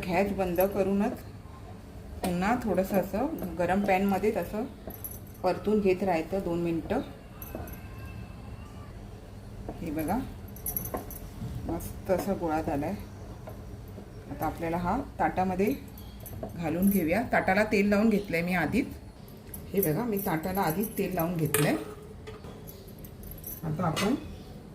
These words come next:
हे बॅटर आहे ना, हे ताटामध्ये घालून घेऊया. आता हे मी सर्व ताटात घालून घेते. तुम्हाला पातळ करायचे असेल तर दोन ताटाचा वापर करू शकता, जाड करायचे असेल तर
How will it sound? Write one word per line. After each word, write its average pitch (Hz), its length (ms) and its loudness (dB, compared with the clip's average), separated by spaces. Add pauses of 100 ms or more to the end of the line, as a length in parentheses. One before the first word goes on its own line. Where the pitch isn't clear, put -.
(120)
हे 180 180 6
बॅटर 185 380 6
आहे 190 160 4
ना, 233 280 2
हे 208 220 -2
ताटामध्ये 190 540 2 (760)
घालून 180 360 6
घेऊया. 170 300 4 (1000)
आता 160 180 -2
हे 170 100 6
मी 185 140 2
सर्व 180 300 2
ताटात 190 400 0
घालून 185 340 0
घेते. 180 340 0 (560)
तुम्हाला 180 260 4
पातळ 185 400 4
करायचे 196 340 4
असेल 196 260 2
तर 202 100 2
दोन 185 200 4
ताटाचा 196 380 0
वापर 180 300 0
करू 185 260 0
शकता, 180 280 -2
जाड 175 240 2
करायचे 190 380 0
असेल 196 320 0
तर 254 80 -2